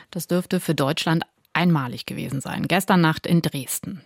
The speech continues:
Die Karola-Brücke, eine wichtige Verkehrsader, die auch das berühmte Stadtbild prägt, ist auf einer Länge von etwa hundert Metern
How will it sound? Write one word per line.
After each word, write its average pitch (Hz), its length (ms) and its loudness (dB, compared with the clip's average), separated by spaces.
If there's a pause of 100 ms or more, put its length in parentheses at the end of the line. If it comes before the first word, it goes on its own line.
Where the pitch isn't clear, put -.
Die 190 80 -4
Karola-Brücke, 185 840 2
eine 165 240 2
wichtige 220 360 4
Verkehrsader, 208 880 2
die 156 200 -4
auch 147 120 -6
das 147 180 -6
berühmte 156 480 0
Stadtbild - 640 -2
prägt, 160 400 0 (400)
ist - 280 4
auf 202 200 2
einer 185 240 4
Länge 180 320 2
von 165 180 0
etwa 160 320 -2
hundert 160 320 0
Metern 151 460 0